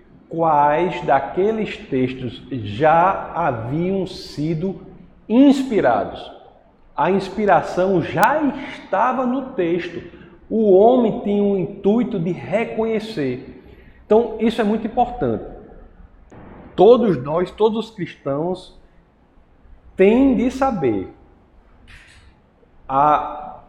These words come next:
a história mostra como as pessoas declararam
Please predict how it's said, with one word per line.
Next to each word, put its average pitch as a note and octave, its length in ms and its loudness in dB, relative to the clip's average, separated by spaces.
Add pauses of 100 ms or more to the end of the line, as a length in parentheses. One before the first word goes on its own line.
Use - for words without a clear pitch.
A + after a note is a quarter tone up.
(180)
a C#3 140 0
história G3+ 680 2
mostra D#3+ 520 0
como G#3+ 480 -2
as A3 200 -4
pessoas D3+ 880 -6 (320)
declararam F#3 1700 0